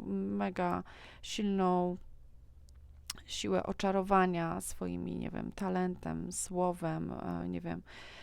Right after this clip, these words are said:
e, wyglądem i tak dalej. I mogłaby ta osoba po prostu was wciągnąć w coś, co, e, dopiero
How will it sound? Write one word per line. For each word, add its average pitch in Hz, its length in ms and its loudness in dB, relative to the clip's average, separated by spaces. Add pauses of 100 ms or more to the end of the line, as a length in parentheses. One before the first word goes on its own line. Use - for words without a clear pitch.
(260)
e, 170 300 -2
wyglądem 185 640 4
i 170 40 -4
tak 170 160 -4
dalej. 180 420 4 (920)
I 254 120 6
mogłaby 262 480 10
ta 214 140 6
osoba 208 300 6
po - 60 -6
prostu 190 280 -2
was 208 200 0
wciągnąć 208 420 2
w - 100 -8
coś, 202 240 -4
co, 202 560 4 (120)
e, 196 260 2
dopiero 196 460 4